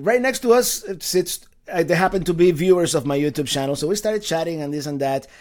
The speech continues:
And they had a, a king crab pizza for market price, of course. They don't tell you the price. Uh, it's like, if you have to ask, you can't afford it, right?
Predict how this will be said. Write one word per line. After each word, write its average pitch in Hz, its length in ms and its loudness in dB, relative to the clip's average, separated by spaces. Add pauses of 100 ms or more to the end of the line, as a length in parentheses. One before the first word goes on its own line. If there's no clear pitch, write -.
And 160 200 -4
they 185 60 2
had 247 200 4
a, 175 320 0
a 139 260 0 (140)
king 202 240 4
crab 160 460 0 (100)
pizza 123 420 -4 (1040)
for 127 560 -4
market 139 460 -4
price, 107 320 -10
of 92 100 -20
course. 87 240 -16
They 104 140 -16
don't 107 120 -12
tell 107 140 -16
you 98 80 -16
the 95 80 -18
price. - 400 -20 (680)
Uh, 113 180 -10
it's 120 140 -10
like, 110 260 -12
if 120 140 -12
you 131 60 -4
have 135 160 -2
to 139 120 0
ask, 135 340 0 (160)
you 127 200 -8
can't 135 200 -8
afford 113 320 -8
it, 87 140 -20
right? 104 260 -16